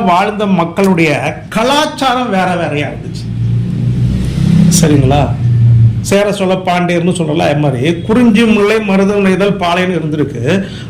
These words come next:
அப்ப அந்த காலத்துல வந்து குறிஞ்சில வாழ்ந்த மக்களுடைய தன்மை ஒரு மாதிரி இருந்ததுக்கு, அப்ப அங்க இருந்து அந்த மந்திரவாதியாரனுடைய செயல்பாடு வேற மாதிரி இருந்திருக்கு. முல்லையில வாழ்ந்தவனுடைய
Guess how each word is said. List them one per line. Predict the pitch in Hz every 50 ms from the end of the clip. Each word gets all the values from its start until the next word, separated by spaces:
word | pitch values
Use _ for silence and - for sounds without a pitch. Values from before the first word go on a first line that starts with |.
| - 170
அப்ப | 165 -
அந்த | 226 214 208 185 190
காலத்துல | 202 214 233 196 - 208 185
வந்து | 180 196 233 - - -
குறிஞ்சில | 247 262 254 240 247 240 226 202
வாழ்ந்த | 190 190 190 190 185 185 175 165
மக்களுடைய | - - 185 170 165 165 165 151 143 -
தன்மை | 160 160 170 165 160
ஒரு | 151 147 151
மாதிரி | 151 147 143
இருந்ததுக்கு, | 139 135 131 131 143 - 220 262 240 - - - - - 240
அப்ப | 240 - 233 - 202
அங்க | 254 269 277 294 285 277 247 254
இருந்து | 262 262 262 247 262 262 247 240 233
அந்த | 220 214 214 214 202 190 185 160 131 - - - - 196
மந்திரவாதியாரனுடைய | 196 226 240 240 233 233 220 220 214 208 202 202 202 196 190 190 185 - -
செயல்பாடு | 196 202 202 190 196 196 185 165
வேற | 156 143 147 147 147
மாதிரி | 147 139 131
இருந்திருக்கு. | 127 120 120 127 - - - - - - - - - - - 185 196
முல்லையில | 233 262 277 277 277 269 254 247 233 214
வாழ்ந்தவனுடைய | 214 214 214 208 214 208 208 202 196 196 190